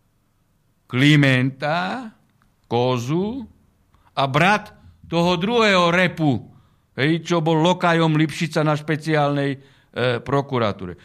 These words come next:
Čiže Klimentová žena, v podstate teta toho Petra Repu, hej, na generálnej prokuratúre vybavili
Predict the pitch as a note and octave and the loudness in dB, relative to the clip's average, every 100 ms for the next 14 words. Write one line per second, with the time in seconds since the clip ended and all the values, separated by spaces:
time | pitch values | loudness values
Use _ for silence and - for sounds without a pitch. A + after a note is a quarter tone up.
0 | _ - D#3+ G3 F3 A#2+ G#2+ F#2+ C3 F3+ | _ -6 0 4 4 2 -2 -2 2 4
1 | F#3 F3 - D3+ C3 A#2 G#2 - - _ | 4 2 0 0 0 -2 -4 -10 -20 _
2 | _ _ _ _ _ _ _ _ F#2 A#2 | _ _ _ _ _ _ _ _ -4 2
3 | C#3 D3 E3+ F3+ E3 - - C3+ - C#3 | 4 4 4 2 0 -6 -10 -12 -6 -6
4 | C3 B2 - - D3 - C#3 D3 D3+ D3 | -4 -8 -6 0 0 0 0 0 0 0
5 | C3+ C3+ C3 C#3 C3+ B2 A2+ A2 A2+ A2+ | 2 0 0 -2 -2 0 0 0 -2 -2
6 | A#2 - D3+ F3+ G#3 A#3 A3 - _ _ | -2 0 2 6 4 4 -4 -18 _ _
7 | _ _ - D#3 F#3 G#3+ G3 _ _ _ | _ _ -10 -6 -6 -8 -14 _ _ _
8 | _ _ _ _ _ _ - A#3 C#4 C#4 | _ _ _ _ _ _ -4 -2 0 2
9 | C4+ B3+ A#3+ A3 F#3 F#3 A3+ A#3 A3+ G#3 | 2 2 2 0 -2 -2 -4 0 0 0
10 | G#3+ G3 F#3 F#3 A#3 F3+ E3+ D3+ D3 D3 | -2 -2 0 0 -2 0 0 0 0 0
11 | F#3 G#3+ A3 G3+ | 0 0 0 -4